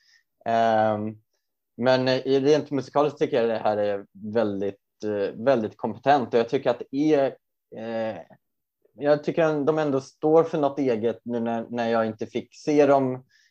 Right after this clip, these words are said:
i, på Eurovision-scenen förra året, så tycker de ändå står för någonting eget på Eurovision-scenen i år.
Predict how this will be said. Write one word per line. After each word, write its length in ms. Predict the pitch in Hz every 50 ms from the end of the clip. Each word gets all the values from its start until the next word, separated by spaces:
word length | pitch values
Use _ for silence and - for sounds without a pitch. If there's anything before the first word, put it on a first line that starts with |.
| _ _ - -
i, 380 | 123 123 123 120 120 117 117 113
på 140 | 117 -
Eurovision-scenen 760 | 120 123 120 113 120 120 120 120 107 92 - 113 104 104 101 101
förra 240 | - 123 120 120 123
året, 300 | 117 104 98 98 - -
så 280 | - 113 110 107 107
tycker 320 | 107 - - 120 98 - 107
de 140 | 110 107 110
ändå 180 | 110 104 107
står 300 | 107 - - 143 135 131
för 120 | 135 147 120
någonting 420 | 113 107 104 120 113 113 110 107
eget 320 | 104 104 98 110 104 - _ _ _ _ _ -
på 160 | - 113 107 101
Eurovision-scenen 800 | 107 104 101 104 104 - - 104 98 - 113 101 98 95 98 107
i 100 | 120 123
år. 240 | 104 - - -